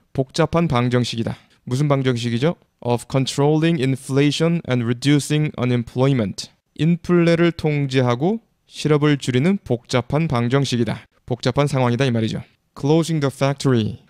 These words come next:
공장을 폐쇄하는 것은 would reduce pollution. 공해를 줄이게 될 것이지만, but the other side of the equation. 방정식의 또 다른 쪽은, 즉 좌변 또는 우변은 is that 뭐뭐뭐, that 이하이다. The other result is that 뭐뭐뭐.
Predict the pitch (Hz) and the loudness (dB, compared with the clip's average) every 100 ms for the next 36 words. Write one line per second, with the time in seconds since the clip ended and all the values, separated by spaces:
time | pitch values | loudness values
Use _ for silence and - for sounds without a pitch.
0 | _ 139 147 151 160 151 143 139 135 131 | _ -2 0 2 2 2 2 2 2 0
1 | 127 120 147 135 135 127 123 139 165 160 | 0 0 0 -2 0 -2 0 2 2 0
2 | - - 127 135 127 110 98 - _ - | -4 -2 2 2 2 0 -2 -8 _ -6
3 | 131 135 147 170 139 135 151 135 127 131 | -2 0 0 0 -2 0 2 2 2 0
4 | 120 120 120 113 131 120 117 127 139 170 | 0 0 0 0 -2 -4 -2 0 2 0
5 | 156 151 143 139 123 - 123 - 139 123 | 0 -2 2 2 0 0 -2 2 2 2
6 | 110 98 - _ _ - 131 135 143 135 | 0 -2 -8 _ _ -4 -2 2 0 0
7 | 143 143 180 151 143 143 143 135 - 120 | 0 2 2 2 0 2 0 -2 -2 0
8 | 120 131 107 - _ _ - 131 - - | 2 2 0 -4 _ _ -8 -8 -8 -4
9 | 120 123 131 117 139 160 120 131 135 131 | -2 2 2 2 0 0 0 -2 -2 0
10 | 127 117 131 131 101 - - - 135 123 | 0 2 2 0 -2 -6 -16 -6 -4 -2
11 | 143 143 127 123 120 113 104 147 139 135 | -2 -2 0 0 2 0 0 -2 0 0
12 | 123 120 120 110 - _ _ - 127 139 | 0 -2 -4 -6 -10 _ _ -4 0 2
13 | 170 156 143 127 147 151 - 135 - 139 | 0 2 0 2 0 -2 -2 -2 0 -2
14 | - 123 117 113 107 | 0 0 2 0 -2